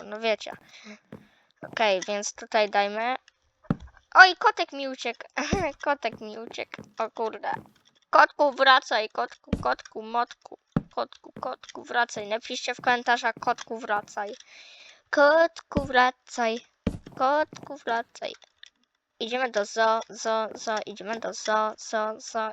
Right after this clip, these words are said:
idziemy do zoo. A hieny wciąż się śmieją, hi, hi, hi. A hieny wciąż się śmieją, hi, hi, hi.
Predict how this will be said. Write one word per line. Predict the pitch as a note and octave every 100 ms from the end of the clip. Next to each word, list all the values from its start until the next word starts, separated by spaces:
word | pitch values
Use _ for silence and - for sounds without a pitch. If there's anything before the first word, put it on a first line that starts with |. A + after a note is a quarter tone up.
| -
idziemy | G3+ A3+ A3
do | G3+
zoo. | - G#3+ B3+ F#4+ A4 A#4 A#4+ B4 B4 A#4+ G#4+ G4 _ - - -
A | - G3 G#3
hieny | - G#3+ G#3 G#3 G#3 G#3+
wciąż | - - A3+ D#4
się | F4
śmieją, | - C#4 A3 G3 G3
hi, | - A#3+ A#3 A3+
hi, | C4 - A3+ G#3+ A3+
hi. | - F3 F3+ F#3 G3+ G#3+ A#3 - - - - - - - -
A | G3 A3+ B3
hieny | - A#3+ A#3 A#3 A#3 B3
wciąż | - A#3+ B3+
się | D4
śmieją, | C#4+ B3 A3+ A3 G3+
hi, | G#3+ - A3+ A3+
hi, | - - A3 A3+
hi. | - - G#3 G3+ G#3+